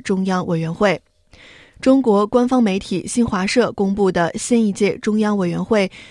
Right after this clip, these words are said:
委员名单共有二百零五人。现年六十七岁的国务院总理李克强、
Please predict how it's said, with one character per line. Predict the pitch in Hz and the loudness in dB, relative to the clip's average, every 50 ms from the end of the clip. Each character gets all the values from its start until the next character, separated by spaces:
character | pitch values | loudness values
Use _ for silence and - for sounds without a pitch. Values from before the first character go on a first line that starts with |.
| - - - | -20 -8 0
委 | - 190 185 | 2 2 4
员 | 190 190 202 226 | 4 2 2 2
名 | 226 226 233 240 | 2 2 2 2
单 | 269 262 277 269 262 - | 2 2 0 0 -2 -4
共 | - 277 262 233 | -2 0 0 0
有 | 208 180 170 156 - _ | 0 0 -2 -4 -4 _
二 | - 202 190 180 | -2 -2 -2 -2
百 | - 165 - | -2 -6 -6
零 | - 185 180 202 214 | -4 -2 -2 0 0
五 | 202 175 | -2 -2
人。 | 165 165 165 165 170 - _ _ _ _ _ - - - - - - - _ - | -2 -2 -2 -4 -4 -6 _ _ _ _ _ -20 -20 -20 -20 -20 -20 -20 _ -10
现 | - - 277 254 | 0 0 2 2
年 | 233 226 220 220 | 4 2 0 0
六 | - 240 247 240 | 2 2 2 2
十 | - 247 | 2 -2
七 | 226 - - 254 254 | -6 -4 -4 -4 -2
岁 | - 269 233 220 | 2 2 2 2
的 | 185 196 185 175 - | 2 0 0 0 -2
国 | - - 202 196 | -4 -2 0 0
务 | 208 226 | 2 2
院 | 226 226 214 202 | 2 2 0 0
总 | - - 190 190 | -2 -2 -2 0
理 | 202 202 196 | 0 0 -2
李 | - - 185 | -2 -4 -6
克 | 170 - - 180 | -6 -4 -6 -6
强、 | - - 175 175 185 | -4 -4 -4 -4 -4